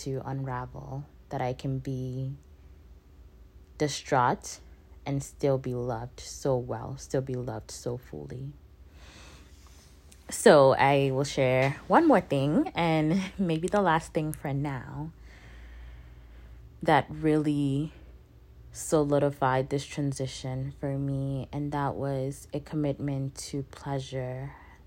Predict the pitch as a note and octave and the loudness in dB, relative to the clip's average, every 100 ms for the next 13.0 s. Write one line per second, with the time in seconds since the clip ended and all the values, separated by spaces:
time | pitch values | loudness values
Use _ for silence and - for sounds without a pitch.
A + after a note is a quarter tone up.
0 | - C#3 C3+ C#3+ D3 C#3+ - D#3 C#3+ C#3 | -18 -12 -8 -6 -6 -6 -4 -2 -2 -2
1 | D3 C#3+ - - - - - - D#3+ D#3+ | -2 -4 -12 -20 -20 -20 4 6 6 4
2 | D3+ C#3+ C#3+ D3 C#3 C3+ C#3 C#3 C3+ C#3 | 2 2 -2 -2 -2 -2 -2 -4 -4 -4
3 | C3+ C#3 C#3+ B2+ A#2 - C3 C3 - B2+ | -6 -8 -6 -6 -6 -4 -6 -6 -8 -8
4 | C#3 C#3 - C3 B2+ C#3 C#3+ C3+ D#3 D#3+ | -6 -6 -6 -6 -6 -6 -4 -6 -6 -10
5 | D#3 D#3 - - - - - D#3+ D3 B2+ | -10 -14 -18 -20 -20 -20 -18 -2 2 2
6 | B2 C3 C3 - - C#3 B2+ C#3 C#3 - | 2 0 -2 -6 -4 0 2 0 -4 -12
7 | - - - - - - - D#3+ D#3 D3 | -20 -20 -20 -20 -20 -14 -10 -8 -4 -2
8 | C3+ B2+ B2+ D3 A#3+ - D3 D3+ D3 D3+ | 0 0 0 -2 -4 -6 -8 -6 -4 -2
9 | D#3+ D3+ C#3+ C#3 - B2+ B2+ B2+ C3 B2+ | 0 0 -2 -4 -6 -4 -4 -4 -6 -2
10 | C3+ C3 C3 - C#3 C3+ B2+ - - B2+ | -2 -2 -4 -6 -6 -2 -4 -4 -4 -2
11 | C3 C3 - C3+ - D3+ D#3+ D#3 E3 F3+ | -2 -2 -4 -4 -6 -4 -4 -4 -4 -4
12 | D#3 C3+ - C3 C3 C3 C3 C3 C3 B2+ | -6 -6 -6 -6 -6 -6 -6 -6 -6 -8